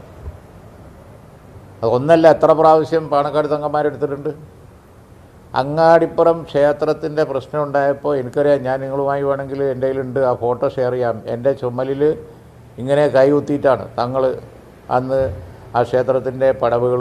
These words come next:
കയറിയത് അതിരാവിലെ. എന്തിനായിരുന്നു? ക്ഷേത്രത്തിൻ്റെ, ഏ, വാതിൽ ആരോ രാത്രി തീയിട്ടു. അത്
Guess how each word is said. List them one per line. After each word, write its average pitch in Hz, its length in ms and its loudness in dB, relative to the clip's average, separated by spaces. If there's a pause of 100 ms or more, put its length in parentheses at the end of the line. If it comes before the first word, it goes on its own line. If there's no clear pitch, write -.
(100)
കയറിയത് 110 420 -2 (180)
അതിരാവിലെ. 113 560 0 (1040)
എന്തിനായിരുന്നു? 151 500 4 (100)
ക്ഷേത്രത്തിൻ്റെ, 156 840 0 (1400)
ഏ, - 20 4 (340)
വാതിൽ 147 460 6 (480)
ആരോ 147 220 6 (140)
രാത്രി 139 300 0 (140)
തീയിട്ടു. 139 360 -2 (1080)
അത് 151 160 6